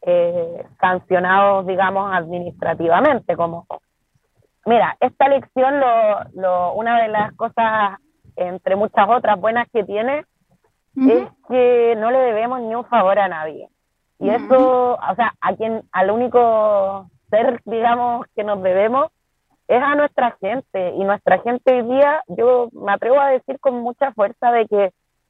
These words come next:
Speaker 1: quieren que sus recursos municipales estén resguardados, saber en qué se gastan, que haya más transparencia.
Speaker 2: Claro.
Speaker 1: Eh, y, y eso implica también, eh, no darle ni un espacio a hechos asociados a la corrupción.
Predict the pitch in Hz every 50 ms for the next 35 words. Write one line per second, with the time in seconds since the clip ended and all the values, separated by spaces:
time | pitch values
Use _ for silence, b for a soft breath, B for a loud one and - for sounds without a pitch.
0 | _ _ _ _ _ _ 240 269 285 285 269 247 - 240 233 - - 220 214 208
1 | 208 202 202 202 196 - 247 226 - - 226 220 220 214 214 208 175 190 185 180
2 | 208 208 214 214 190 - - 180 185 - _ _ 226 220 220 190 202 196 180 180
3 | 190 185 185 175 185 185 180 180 175 180 190 - _ _ - 220 214 214 220 208
4 | 202 190 180 _ 190 180 - 190 170 175 180 170 151 _ - 180 175 - _ _
5 | _ _ _ - 220 226 220 220 214 190 180 175 175 175 - - 175 175 170 _
6 | - 196 190 185 185 185 180 _ - 196 185 185 - _ _ _ _ _ - 240
7 | 202 202 208 226 - 175 185 185 180 180 185 180 180 175 175 175 175 170 170 -
8 | - _ - 190 190 190 190 190 185 185 185 185 180 180 180 175 180 175 175 160
9 | - _ _ _ _ _ _ _ - 180 220 254 - - 294 277 233 - - 208
10 | 226 233 - 285 294 277 - 254 233 226 185 180 196 208 226 262 302 311 - _
11 | _ - 190 190 190 185 185 190 214 240 202 208 247 262 254 277 269 240 202 202
12 | 220 247 262 - _ _ - 185 214 - - 269 277 269 233 196 208 208 - _
13 | 254 247 247 247 - 202 180 _ 190 190 196 220 233 247 226 233 233 226 226 226
14 | 208 196 185 180 - _ _ _ _ 170 165 156 151